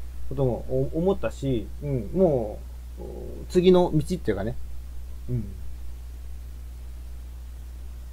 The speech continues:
あの、今まで、えー、選挙とかね、エヌエイチケーの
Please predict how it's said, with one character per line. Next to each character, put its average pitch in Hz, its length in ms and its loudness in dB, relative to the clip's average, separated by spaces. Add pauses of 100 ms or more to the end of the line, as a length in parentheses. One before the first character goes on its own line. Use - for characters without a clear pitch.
(200)
あ 143 100 2
の、 139 100 4
今 156 200 8
ま 160 100 10
で、 113 320 4 (600)
え 123 960 2
ー、 - 20 -6
選 156 240 4
挙 139 200 4
と 113 80 -2
か - 120 -4
ね、 233 140 0 (180)
エ 127 80 4
ヌ 135 60 6
エ 135 60 6
イ 123 60 2
チ - 60 -8
ケ 151 120 2
ー 139 40 2
の 113 480 -2